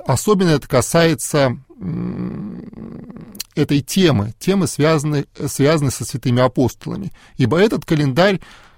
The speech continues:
э, как мне кажется, м, он достаточно удачно получился как по своему оформлению, так и по тем текстам, э, которые находятся в календаре. И здесь,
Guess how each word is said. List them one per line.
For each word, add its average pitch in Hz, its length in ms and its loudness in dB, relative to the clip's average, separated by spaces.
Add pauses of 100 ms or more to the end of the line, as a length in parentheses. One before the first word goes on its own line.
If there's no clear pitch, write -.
(180)
э, 156 160 -2
как 131 220 -2
мне 127 120 2
кажется, 139 760 2
м, 151 880 -6 (120)
он 120 400 0 (680)
достаточно 131 540 0
удачно 135 540 2
получился 131 640 0
как - 180 0
по 127 100 -4
своему 127 360 2
оформлению, 147 760 2
так - 400 -2 (440)
и 143 140 2
по 139 200 0
тем 135 240 0
текстам, 127 600 0 (220)
э, 135 520 -4
которые 151 440 0
находятся 127 480 0
в - 60 -12
календаре. 120 580 0 (1160)
И 131 480 2
здесь, 160 580 -2